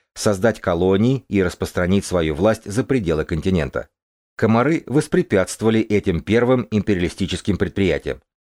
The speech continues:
Альфред Кросби так пишет о смертельном вмешательстве комаров в крестовые походы. За редким исключением представители Запада, которые вели войны в Восточном Средиземноморье,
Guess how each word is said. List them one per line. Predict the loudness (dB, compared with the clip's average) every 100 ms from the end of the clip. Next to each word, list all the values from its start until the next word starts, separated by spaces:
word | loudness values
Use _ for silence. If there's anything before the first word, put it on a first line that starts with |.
| _ _ _
Альфред | -2 -2 -2 -4 -2
Кросби | 2 2 2 -4 -6 _ _
так | 0 0 0
пишет | -2 -2 -4
о | -4
смертельном | -2 -2 0 0 2 2 2
вмешательстве | 0 0 -2 -2 -6 -8
комаров | -2 0 0 -2 _
в | -6
крестовые | 0 0 0 -2 -2
походы. | -2 -2 -2 -4 -4 -12 _ _ _ _ _ _ _ _ _ _ _
За | 2 4
редким | 4 2 -2 0
исключением | 0 0 0 2 2 0 -4
представители | -4 -6 -2 0 0 0 0
Запада, | 2 0 0 -2 -2
которые | -2 0 0 0
вели | 0 0
войны | 2 2 2 0
в | -2
Восточном | -4 0 -2 0 -4 -4
Средиземноморье, | -4 -2 0 0 0 0 2 2 0